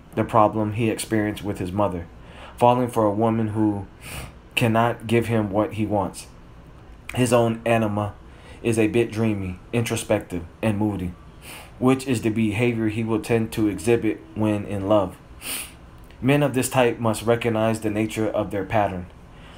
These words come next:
What they really need is to find and interact with a real woman, accept her inevitable flaws, and give more, and give more of themselves. They often prefer to chase their fantasy because in such a scenario,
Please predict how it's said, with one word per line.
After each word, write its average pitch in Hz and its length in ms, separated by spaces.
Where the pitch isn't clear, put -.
What 117 240
they 113 360
really 127 320
need 113 300
is 107 140
to 104 100
find 110 320
and 107 140
interact 104 440
with 101 160
a 98 80
real 104 220
woman, 95 380
accept 117 380
her 113 240
inevitable 113 680
flaws, 101 500
and 104 220
give 107 180
more, 104 400
and 110 140
give 117 180
more 117 280
of 104 240
themselves. 101 580
They 117 140
often 135 320
prefer 120 340
to 113 100
chase 117 300
their 110 160
fantasy 101 480
because 104 400
in 110 140
such 113 280
a 113 120
scenario, 98 560